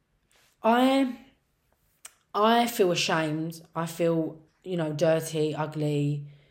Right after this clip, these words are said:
from what happened to me in my past, which I will go into. But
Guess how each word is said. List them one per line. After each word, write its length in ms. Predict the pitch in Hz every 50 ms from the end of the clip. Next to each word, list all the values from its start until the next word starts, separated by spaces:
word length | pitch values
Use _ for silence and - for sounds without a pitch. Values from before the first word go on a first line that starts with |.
| _ _ _ _ _ _ _ _
from 200 | _ - - 175
what 140 | 175 160 151
happened 300 | 143 156 143 147 160 147
to 100 | 147 160
me 140 | 160 147 143
in 80 | 143 147
my 140 | 143 147
past, 840 | 143 147 151 147 120 120 120 - 147 - - - - - - - - _ _ _ _ _
which 160 | _ 175 180 214
I 80 | 190
will 220 | 190 196 208 202 180
go 180 | 180 170 165
into. 480 | 160 147 147 147 143 143 139 143 143 147 - - - _ _ _ _ _ _ _ _ _ _ _ _ _ _ _ _ _ _ _ _ _ _ _ _ _ _ _ _ _ _ _ _ _ _ _ _ _ _
But 500 | - 185 180 160 139 - - - _ _